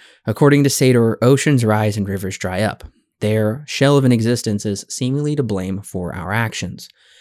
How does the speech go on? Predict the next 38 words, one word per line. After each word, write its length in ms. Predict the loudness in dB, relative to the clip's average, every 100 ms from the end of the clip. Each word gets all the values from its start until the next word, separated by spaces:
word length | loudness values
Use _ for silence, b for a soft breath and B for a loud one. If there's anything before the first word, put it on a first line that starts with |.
| b b b
Therefore, 260 | 2 4
the 100 | 4
future 300 | 2 2 2
wants 200 | 2 2
to 80 | 2
destroy 420 | 2 2 2 4
us, 220 | 4 2 0
and 200 | 0 2
they 140 | 2
have 240 | 2 -2
chosen 320 | -2 -2 0 -2
Sador 400 | -4 -2 -2 -2
to 60 |
do 200 | 2 2
so. 280 | 2 -4 -8 _ _ b b b b 0
Remember, 560 | 2 4 2 0 -4 _
a 60 | 0
nuke 320 | 2 2 0
dropped 300 | -2 -2 0
today 320 | 2 2 2
has 280 | 0 -2 -6
consequences 760 | -6 -4 -4 -4 -4 -4 -4 -6
for 140 | -4
the 80 | -4
future. 500 | -2 -4 -4 -10 -16 _ _ _ _ -2
Hence, 460 | 2 2 2 -4 -4
a 100 | 0
weapon 460 | 2 2 2 0
created 360 | 0 0 2 2
in 120 | 0
the 80 | -2
future 680 | -2 0 0 0 -2 -2 -8 -10
may 380 | -2 0 2 2
have 260 | 0 -6
consequences 720 | -6 -6 -6 -8 -10 -12 -12 -12
in 120 | -10
the 60 |
past. 540 | -6 -6 -6 -10 -20